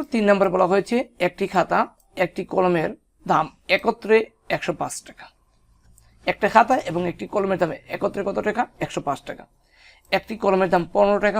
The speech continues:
হলে একটি খাতার দাম কত? তাহলে আমরা এই খাতা এবং কলমের মোট দাম থেকে যদি কলমের এর দামটা বের করে দিই তাহলে খাতার দামটা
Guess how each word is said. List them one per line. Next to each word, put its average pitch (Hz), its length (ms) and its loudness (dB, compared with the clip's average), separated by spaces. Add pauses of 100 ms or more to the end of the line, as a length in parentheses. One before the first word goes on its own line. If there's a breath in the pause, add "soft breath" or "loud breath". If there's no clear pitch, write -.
হলে 262 140 0 (160)
একটি 170 220 -12
খাতার 156 260 -4
দাম 127 160 -12
কত? - 120 -20 (680 soft breath)
তাহলে 214 300 6
আমরা 208 160 6 (180)
এই 196 80 4 (200)
খাতা - 300 4
এবং 202 100 2 (120)
কলমের 214 380 2
মোট 196 180 -2
দাম 208 160 4
থেকে 175 140 -2 (100)
যদি 180 140 2 (160)
কলমের 202 300 0 (680 loud breath)
এর 185 160 2
দামটা 170 260 0
বের 185 160 2
করে 220 160 4
দিই 269 140 -2
তাহলে 175 180 0 (100)
খাতার 170 240 -2
দামটা 143 200 -4